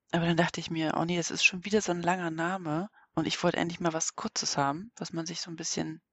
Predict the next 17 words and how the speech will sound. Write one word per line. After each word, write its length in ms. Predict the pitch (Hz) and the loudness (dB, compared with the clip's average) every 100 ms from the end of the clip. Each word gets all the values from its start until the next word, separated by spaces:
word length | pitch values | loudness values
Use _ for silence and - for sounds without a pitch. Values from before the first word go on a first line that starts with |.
| _ _ | _ _
besser 260 | - 185 175 | 2 4 2
merken 340 | 160 202 - | -4 -6 -6
kann. 300 | - - 160 - _ _ _ 175 | -8 -8 -12 -20 _ _ _ 2
Und 120 | 165 | 4
dann 100 | 165 | 4
fiel 140 | 175 | 4
mir 100 | 165 | 2
Gedöns 460 | 156 - 151 160 - | 2 2 4 4 4
ein 160 | 160 | 4
und 60 | 156 | 4
ich 80 | - | 0
dachte 260 | 156 - | -4 -4
so, 100 | - | -6
yes, 440 | 156 147 147 131 - | -8 -4 -2 0 0
das 240 | 147 - | 0 -2
ist 180 | - - | -2 -4
es. 300 | - - | -4 -6